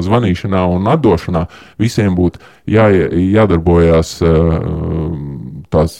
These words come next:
tās datu aizsardzības ietvaros. Tas ir nereāli. Līdz ar to patiesībā šī te rekomendācija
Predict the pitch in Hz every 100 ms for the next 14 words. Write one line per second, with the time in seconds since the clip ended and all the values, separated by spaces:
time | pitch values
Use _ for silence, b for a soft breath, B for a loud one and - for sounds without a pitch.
0 | 85 85 87 - 107 101 87 78 80 -
1 | 98 - - - - b b - 107 104
2 | 107 98 - - - - _ _ _ _
3 | b b 87 92 120 127 131 B - 110
4 | 98 87 95 85 82 82 - 92 95 85
5 | 82 78 80 - 80 98 101 85 80 76